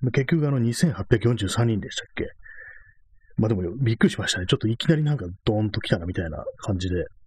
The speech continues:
なんか、連休中のやつを、こう、カウントしてるかみたいな、なんか、そんないろんなあれありますけども、まあ、とにかく、ひどいことには変わりないと。まあ、そんなことでございますね。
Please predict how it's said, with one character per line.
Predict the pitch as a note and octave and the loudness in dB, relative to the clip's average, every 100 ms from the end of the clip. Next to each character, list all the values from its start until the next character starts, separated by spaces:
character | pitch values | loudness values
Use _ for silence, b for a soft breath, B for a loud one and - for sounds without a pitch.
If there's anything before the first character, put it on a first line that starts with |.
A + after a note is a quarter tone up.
| - | -8
な | G2+ A#2 | -2 0
ん | |
か、 | G2+ | 2
連 | G#2 C3+ C#3+ | 2 2 0
休 | - E3 | 2 0
中 | D#3+ E3+ E3 | 2 0 2
の | |
や | D#3+ D3+ | 0 -2
つ | - F#2 | -2 -2
を、 | F2 G#2 - | -2 -8 -12
こ | - C3 - | -12 -12 -14
う、 | B B B B B B _ - | B B B B B B _ 0
カ | |
ウ | A2+ | 2
ン | |
ト | A2 | 2
し | - | 2
て | |
る | A2+ | 0
か | G#2+ | 2
み | G2+ | 0
た | G2 | 0
い | |
な、 | F#2+ | 0
な | G2+ | 0
ん | |
か、 | F#2+ | -2
そ | - | 0
ん | A2 | 0
な | G#2+ A2+ | 2 0
い | |
ろ | A2+ | 0
ん | A#2 | 2
な | A2 | 0
あ | G#2 | 0
れ | A2 | 0
あ | |
り | G#2+ | 2
ま | B2 B2 | 0 0
す | |
け | - | -2
ど | A#2 | -6
も、 | G#2+ - - | -8 -14 -6
ま | - G2+ | -4 0
あ、 | |
と | C#3 | 0
に | |
か | G2 | 0
く、 | F#2 D#2 - _ | -4 -6 -12 _
ひ | - | -2
ど | A#2+ B2+ | 2 2
い | |
こ | A#2 | 2
と | A#2 | 2
に | |
は | A2 F#2+ | 0 2
変 | G#2+ | 0
わ | |
り | G2+ | 2
な | G2 | 0
い | F#2 | -2
と。 | - - - - - | -6 -10 -16 -20 -10
ま | G2 | -6
あ、 | |
そ | - | 0
ん | A2+ | 0
な | G2+ | 2
こ | |
と | G2+ | 0
で | E2+ D#2+ - - | -2 -6 -14 -8
ご | G2+ | -2
ざ | A2 | 0
い | |
ま | G#2 | 0
す | F#2 | -4
ね。 | - | -10